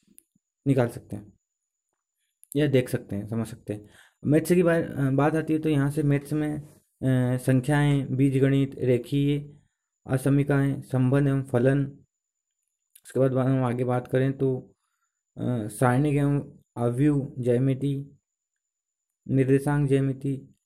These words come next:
अदिश व सदिश राशि, क्षेत्र, क्षेत्रमिति, त्रिकोणमिति, सांख्यिकी,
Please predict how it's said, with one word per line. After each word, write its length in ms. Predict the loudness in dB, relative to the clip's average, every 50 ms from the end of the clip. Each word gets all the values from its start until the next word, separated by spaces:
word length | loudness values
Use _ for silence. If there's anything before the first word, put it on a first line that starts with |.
| _ _ -2
अदिश 260 | -2 -2 0 0 -2
व 80 | 0
सदिश 300 | 0 0 0 0 0 0
राशि, 380 | 0 0 0 -2 -4 -6 -8 -8
क्षेत्र, 640 | -10 -16 -6 -4 -4 -4 -4 -6 -12 -14 -12 -14
क्षेत्रमिति, 920 | -14 -14 -18 _ -2 0 0 2 2 2 0 0 0 -2 -4 -4 -6 -8 -12 _
त्रिकोणमिति, 760 | -10 -8 -4 -2 0 0 0 0 0 -2 -4 -6 -6 -8 -8 -6
सांख्यिकी, 680 | -2 -2 -2 -2 -2 -4 -6 -6 -4 -4 -4 -4 -4 -6